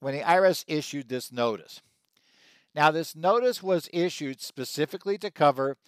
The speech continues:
the state level entity, the state taxes that are imposed on the pass-through entity. The first one of these was found in Connecticut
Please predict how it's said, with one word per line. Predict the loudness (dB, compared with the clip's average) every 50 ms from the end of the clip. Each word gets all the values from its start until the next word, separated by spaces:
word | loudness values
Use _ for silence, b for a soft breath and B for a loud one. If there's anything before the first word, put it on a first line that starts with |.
| b b b b b
the | -6 -4 -4 -4
state | -6 -8 -4 0 2 4 4 2 0 -6
level | -8 -2 2 4 4 4 4 0 -8 -10 -12 _ _ _ b b b b b b _
entity, | -2 -2 -2 -2 -4 -8 -10 -8 -8 -8 -8 -8 -8
the | -10 -10 -10
state | -10 -6 0 4 4 4 4 2 -2 _ _ _ _ -2
taxes | 4 6 6 6 6 4 0 -6 -8 -8 -8 -10 b b b b b b
that | 4 4 6 4
are | 2 -2
imposed | -6 -8 -6 -4 -2 0 0 -2 -4 -6 -8 -4
on | 0 0 0 0 -2
the | -4
pass-through | -4 0 0 0 0 0 -4 -8 -6
entity. | -6 -6 -6 -10 -16 -20 -20 _ _ _ _ _ b b b b b b
The | b -12
first | -8 -6 -6 -6 -6 -6
one | -4 -2 0 0 0
of | 0 -2
these | -2 0 0 0 0 -2 -4
was | -8 -10 -10 -8
found | -2 0 2 2 2 0 -2
in | -6 -12 -12 -12
Connecticut | -10 -4 0 2 4 4 4 2 0 -2 -4